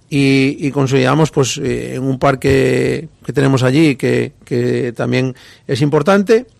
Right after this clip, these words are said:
y es simplemente, pues, eh, hacer esa fiesta al aire libre, con un grupo que, vuelvo a repetir,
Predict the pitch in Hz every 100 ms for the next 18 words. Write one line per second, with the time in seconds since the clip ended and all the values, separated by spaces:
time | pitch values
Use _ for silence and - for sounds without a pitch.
0 | _ _ _ _ - 139 131 123 131 131
1 | 143 143 127 120 113 110 107 104 - 160
2 | 120 - 123 107 123 120 113 117 113 120
3 | 139 143 147 143 - - - _ - 131
4 | 127 131 131 120 113 120 117 113 110 -
5 | 127 120 120 120 120 110 135